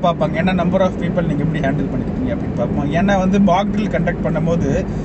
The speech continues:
நீங்க எப்படிலாம் வந்து பேசியிருக்கீங்க, எப்படிலாம் பேசுவீங்க அப்படின்ற மாதிரி கேட்பாங்க. கண்டிப்பா நான் ஒரு மாக் ட்ரில் பண்றேன் அப்படின்னா, ஒரு த-, த்ரீ ஹண்ட்ரட் நம்பர்ஸ்,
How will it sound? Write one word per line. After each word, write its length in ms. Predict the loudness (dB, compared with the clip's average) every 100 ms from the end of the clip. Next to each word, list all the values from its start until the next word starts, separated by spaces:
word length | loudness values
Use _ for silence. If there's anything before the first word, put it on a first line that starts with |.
| -4 -4 0
நீங்க 260 | 2 4
எப்படிலாம் 420 | 4 2 2 2
வந்து 460 | 4 2 2 0 0
பேசியிருக்கீங்க, 840 | 2 0 2 -2 0 0 0 0 0
எப்படிலாம் 360 | 0 0 0
பேசுவீங்க 640 | -2 -2 -2 0 0 0 0
அப்படின்ற 280 | 0 0
மாதிரி 280 | 0 0 -2
கேட்பாங்க. 240 | -2 -2 -2 -4 -6 -4
கண்டிப்பா 320 | -2 0 0
நான் 160 | 0 2
ஒரு 140 | 2
மாக் 300 | 2 2 2
ட்ரில் 180 | 2 0
பண்றேன் 340 | 0 0 0 2
அப்படின்னா, 680 | 0 0 0 0 2 2
ஒரு 260 | 0 0 -2 2
த-, 480 | 2 4 4 4 0
த்ரீ 80 | -2
ஹண்ட்ரட் 360 | -2 0 0 0
நம்பர்ஸ், 720 | 0 0 0 -4 -4 -4